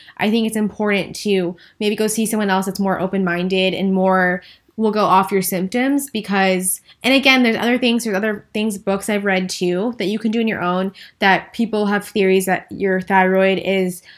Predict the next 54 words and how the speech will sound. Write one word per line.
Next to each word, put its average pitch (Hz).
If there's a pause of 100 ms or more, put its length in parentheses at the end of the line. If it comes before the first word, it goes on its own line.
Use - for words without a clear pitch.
(140)
because 196
you 196
have -
other 180
issues 175
in 185
your 180
body, 175
and 185
so 190
it's 180
not 165
necessarily 180
like, 165
"Oh, 180
you 180
have 175
hypothyroid, 175
treat 175
the 170
symptom." 220 (140)
I -
mean, 190
treat 185
it 104
with 185
a 185
drug. 175 (240)
So, 233
I 202
mean, 220
that's 214
not, 196
we 226
tried 202
that 214
approach, 214
we're 202
not 202
doing 190
that 185
right 180
now, 175
but 196
I 185
think 196
it's 196
definitely, 196
it 202
works 180
for 196
some 208
people. 247
So 180